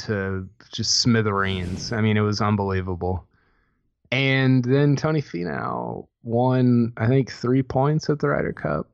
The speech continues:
and Tiger, uh, Tiger didn't win a match. So anyway, not that we need to recount that, but he's had a weird summer. Three missed cuts,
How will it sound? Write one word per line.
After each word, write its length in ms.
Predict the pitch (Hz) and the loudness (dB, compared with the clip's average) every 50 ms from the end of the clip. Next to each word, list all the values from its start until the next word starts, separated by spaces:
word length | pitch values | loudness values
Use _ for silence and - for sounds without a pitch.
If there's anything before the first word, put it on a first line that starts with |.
| _ - 190 | _ -6 -2
and 160 | 113 107 104 | 0 0 0
Tiger, 480 | 98 113 113 120 120 127 123 120 120 117 | 0 0 0 0 0 0 0 2 2 0
uh, 360 | 110 110 107 107 104 104 104 90 98 _ _ _ _ - 180 - - _ _ - - - | 0 0 -2 -2 -4 -4 -6 -8 -10 _ _ _ _ -20 -20 -20 -20 _ _ -20 -16 -8
Tiger 240 | - 120 117 120 117 | -4 -2 0 0 2
didn't 180 | 120 120 120 | 2 2 2
win 120 | 120 117 110 | 4 2 2
a 40 | |
match. 460 | 104 104 107 120 127 127 - - - - | 2 0 0 -2 -4 -6 -10 -16 -18 -18
So 380 | - - - 110 101 101 104 101 | -14 -6 -4 -2 0 -2 -2 0
anyway, 380 | 175 185 175 139 107 95 95 - | 0 2 2 2 2 0 -4 -6
not 220 | - - 143 147 135 | -6 -4 -4 -2 0
that 60 | 147 | -2
we 100 | 147 135 | -2 -2
need 120 | 131 131 | -4 -4
to 60 | 120 117 | -6 -8
recount 380 | 113 113 104 - 113 104 98 95 | -10 -10 -10 -10 -12 -12 -12 -10
that, 360 | 101 101 98 92 90 95 - | -10 -10 -10 -10 -12 -8 -4
but 400 | 139 135 131 131 127 120 - _ _ _ _ _ _ _ _ _ _ _ _ _ _ _ _ _ _ | 0 0 0 0 0 -4 -8 _ _ _ _ _ _ _ _ _ _ _ _ _ _ _ _ _ _
he's 120 | - 196 185 | -2 0 0
had 120 | 285 302 | 2 0
a 60 | 311 | 0
weird 380 | 247 165 143 160 185 214 185 151 | 0 -2 0 0 -2 -2 -4 -6
summer. 540 | - - 175 185 220 202 123 90 87 90 - _ _ | -10 -10 -8 -8 -8 -8 -8 -10 -12 -18 -20 _ _
Three 240 | - 135 156 180 196 | -10 -4 -2 -2 0
missed 280 | 190 185 180 165 - | 0 0 -2 -2 -4
cuts, 500 | - - 170 170 170 175 170 - - - | -2 0 0 0 0 -2 -6 -12 -20 -20